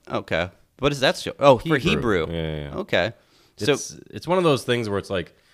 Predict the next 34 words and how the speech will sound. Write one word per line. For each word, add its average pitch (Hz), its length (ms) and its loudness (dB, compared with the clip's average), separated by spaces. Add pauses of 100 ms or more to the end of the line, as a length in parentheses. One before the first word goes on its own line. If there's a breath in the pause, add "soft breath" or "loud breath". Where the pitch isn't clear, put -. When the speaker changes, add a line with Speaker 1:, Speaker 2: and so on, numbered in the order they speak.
(180 soft breath)
Speaker 2:
it's 110 180 -8
a 113 60 -2
slur, 107 540 0
but 107 140 0
it's 90 220 -4
a 95 60 -14
slur 110 320 -6
that 90 180 -4
doesn't, 85 300 -8 (220)
it's 80 100 -20
not 95 120 -4
a - 40 -4
very 73 140 -6
clever 73 360 -6
one. 69 280 -14 (500 soft breath)
But 160 120 -6
yeah, 202 160 2
some 190 360 -2 (180)
slurs 123 720 0 (760)
are 120 260 2
just 131 280 -4
the 135 80 -4
first, 123 380 -4
like, 98 300 -4 (420)
syllable 90 680 -4
of 85 120 -8
the 87 60 -6
word. 82 380 -4 (380)
That's 101 180 -10
not 147 120 -4
very 87 140 -4
creative. 78 420 -10 (460)
Speaker 1:
No. 143 300 4 (360 loud breath)
So 180 480 6